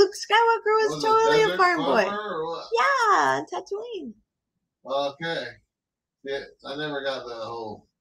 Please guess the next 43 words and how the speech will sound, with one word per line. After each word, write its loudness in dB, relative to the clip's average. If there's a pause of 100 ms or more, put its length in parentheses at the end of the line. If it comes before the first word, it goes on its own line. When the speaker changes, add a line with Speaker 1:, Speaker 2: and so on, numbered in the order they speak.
(360)
Speaker 2:
that -4
whole 2
environmental -2
aspect -4
of -14
Star -2
Wars -10
is -16
Speaker 1:
I 10
would 4
like 8
to -4
tell 6
Speaker 2:
beyond, 10
Speaker 1:
everyone 6
Speaker 2:
beyond -4
my -4
comprehension. -6 (200)
Speaker 1:
I 8
would 4
like 2
to -8
tell 4
everyone, 0
when 2
we 2
went 0
to -6
Ghostbusters 0
last -2
night, -4
one -2
of -2
our 4
friends -2 (500)
said 4
to 2
Sean, -2 (340)
"Who -4
are 0
you 0
gonna 0
call?" 4